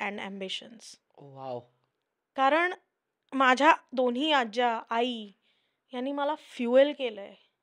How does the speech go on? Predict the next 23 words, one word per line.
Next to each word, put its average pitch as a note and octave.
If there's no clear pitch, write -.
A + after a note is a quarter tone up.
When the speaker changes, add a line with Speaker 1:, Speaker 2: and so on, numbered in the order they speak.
Speaker 1:
मला B3+
ज्या E4
इझिली C#4
मिळणारे B3+
प्रिव्हिलेजेस A#3+
आहेत, A3
ते A#3+
त्यांच्यासाठी B3
झगडे G3
होते. G3
आणि B3
that C4
has A3+
to B3
amount G#3
to G3+
something. F#3+
मी G#3+
त्याच्यावर A3
काहीतरी G#3+
महत्त्वाचं G#3+
नाही G#3
केलं, A3